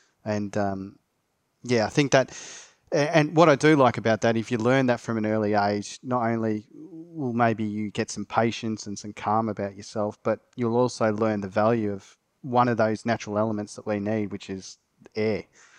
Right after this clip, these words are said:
So it makes more sense that if you, if you, if you teach someone about how to breathe and, and what the breathing does to your body,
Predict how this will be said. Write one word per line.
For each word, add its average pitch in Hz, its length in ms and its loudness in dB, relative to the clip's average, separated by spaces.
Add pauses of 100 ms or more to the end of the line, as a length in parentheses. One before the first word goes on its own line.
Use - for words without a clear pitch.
(140)
So - 180 0
it 127 40 -4
makes 156 300 4
more 139 200 2
sense 123 400 -2
that 120 160 0 (600)
if 127 160 -6
you, 123 380 0
if 127 160 -4
you, 127 220 -4 (120)
if 120 160 -4
you 117 360 -2 (120)
teach 156 280 0
someone 120 320 0
about 110 360 0
how 113 200 0
to 107 80 -2
breathe 110 560 -2
and, 101 200 -6
and 104 240 -6
what 120 220 -2 (440)
the 113 100 -2
breathing 117 540 0
does 110 340 0
to - 140 -12
your 101 120 -2
body, 110 500 -2